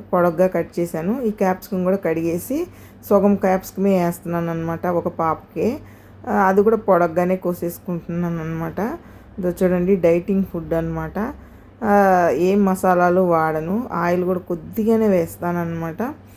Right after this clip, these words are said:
ఇంకా అన్నీ కట్ చేసేసుకొని, ఇదో ఒక పచ్చిమిరపకాయ మామూలుగానే తింటాం ఫ్రెండ్స్,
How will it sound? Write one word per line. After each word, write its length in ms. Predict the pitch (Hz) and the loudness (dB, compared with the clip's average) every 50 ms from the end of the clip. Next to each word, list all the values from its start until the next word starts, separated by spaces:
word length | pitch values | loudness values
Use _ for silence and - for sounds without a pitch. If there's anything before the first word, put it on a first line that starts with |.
| - - - - - - - - - - - - - - - - - - - | -20 -20 -20 -20 -20 -20 -20 -20 -20 -20 -20 -20 -20 -20 -20 -20 -16 -10 -8
ఇంకా 380 | 240 214 - 208 208 202 196 190 | -4 0 2 4 4 4 4 4
అన్నీ 260 | 190 190 202 214 214 | 2 2 2 2 2
కట్ 320 | 214 196 180 - - - | 2 -2 -2 -2 -2 -2
చేసేసుకొని, 640 | 202 190 196 190 185 - - - 175 180 190 226 294 339 294 - - - - - - - - - - | -2 0 0 -2 -4 -4 -8 -8 -6 -4 -4 -4 -4 -6 -10 -14 -16 -20 -20 -20 -20 -20 -20 -16 -10
ఇదో 200 | 185 180 175 175 | -6 -4 -2 0
ఒక 480 | 170 180 - - 175 180 180 175 175 175 - | -2 -2 -2 -2 -4 0 2 2 2 2 0
పచ్చిమిరపకాయ 960 | 180 180 - 202 208 214 214 208 - - - 185 180 190 226 240 226 196 175 170 | -2 -2 -2 0 0 0 0 -2 -4 -4 -2 0 0 0 0 0 0 0 0 0
మామూలుగానే 560 | 180 180 175 170 175 180 185 185 185 190 202 | 0 -2 0 0 0 0 0 0 0 0 0
తింటాం 460 | 196 - 185 175 175 170 190 185 180 175 | 0 -2 -2 -2 -2 0 0 0 0 0
ఫ్రెండ్స్, 280 | 180 196 214 233 - | -2 -2 -2 -4 -6